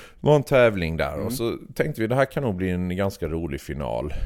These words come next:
Speaker 1: eh, på herrsidan. Damsidan var, eh, där kändes det ganska givet att Billy Gajic och, eh, Åsa Eriksson skulle vinna, vilket de också
Speaker 2: Mm.
Speaker 1: gjorde. Eh, så, så den, den såg vi också, men det var inte samma spänning riktigt. Men vi kände att förmodligen blir finalen rätt rolig. Men det var,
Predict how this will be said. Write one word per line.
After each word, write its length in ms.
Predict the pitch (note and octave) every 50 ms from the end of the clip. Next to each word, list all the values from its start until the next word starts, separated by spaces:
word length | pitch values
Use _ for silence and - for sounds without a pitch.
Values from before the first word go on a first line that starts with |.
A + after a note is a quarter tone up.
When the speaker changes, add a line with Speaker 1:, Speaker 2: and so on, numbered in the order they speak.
| - - -
Speaker 1:
eh, 160 | F2 E2 D2+
på 240 | - - - E2+ D2+
herrsidan. 640 | C#2+ E2+ D#2+ D#2+ E2 - - D#2+ C#2 C2 D2+ E2 D#2+
Damsidan 720 | F#2+ G2+ G2+ G#2 F#2+ - - F#2 E2+ F2 E2+ F2+ F#2 - -
var, 340 | G2 G2 G2 F2+ F2 E2+ E2+
eh, 60 | - - - - - - - - _ _ - - - - - - - - -
där 220 | - - - G2+ G2
kändes 340 | - - G#2 F#2 F2+ -
det 80 | - F2+
ganska 340 | F2 F#2 F2 F2+ - - E2
givet 560 | D#2+ D#2 D2+ D#2+ E2 C#2+ A#1+ D2 - - -
att 160 | D2 - _ - -
Billy 260 | - D#2+ C#2+ C#2 C#2+
Gajic 720 | C#2+ - D2+ C2+ C#2 C#2 C2+ C2+ C2+ C#2 - - - - - -
och, 300 | - - - - - -
eh, 160 | C#2+ C2+ G#1 G#1
Åsa 300 | E2+ D#2 - - - C#2+
Eriksson 380 | C#2+ C2+ A1+ - - - A#1+ A1+
skulle 220 | - - D2 C#2+
vinna, 360 | C2 D2+ D#2 D#2 D2+ B1+ A1+
vilket 260 | G#1 D2+ D2 - -
de 140 | - C2+ C2
också 220 | B1+ - - - B1
Speaker 2:
Mm. 80 | B1+
Speaker 1:
gjorde. 360 | B1+ C2+ C#2+ C2+ A#1+ A1 - - - - - - - - - _ -
Eh, 260 | - F2 E2+ D#2+ D2 -
så, 160 | - - G2+ E2+ - - C#2+
så 140 | D2 - G#2
den, 300 | F2+ G2 G2+ G2 F#2 G2+
den 100 | G#2 G#2+
såg 260 | G2+ - A#2 G2+ F2+ D#2+
vi 80 | E2
också, 260 | D#2 D2+ - - E2+
men 120 | C#2+ D#2 D#2+
det 60 | G2
var 80 | G2 G2
inte 160 | F#2+ - F2+
samma 260 | - G2+ F2+ E2 E2
spänning 460 | - - - F2+ F2 E2+ D#2 C#2 C#2
riktigt. 320 | C#2+ D#2+ - - C2 - -
Men 100 | G#2 A#2+
vi 80 | B2
kände 240 | - D3 C3+ C3 A#2
att 80 | G#2 -
förmodligen 360 | D3 D3 D3+ D3+ D3 D3 C#3+
blir 100 | D3 C#3+
finalen 500 | - D#3 D3 D3 C3+ A2+ G2+ G2+ G#2 G#2+
rätt 200 | A#2 G#2+ - -
rolig. 200 | A2 G#2 F#2+ F2+
Men 100 | F#2 G2
det 60 | B2+
var, 140 | B2 C3+ B2+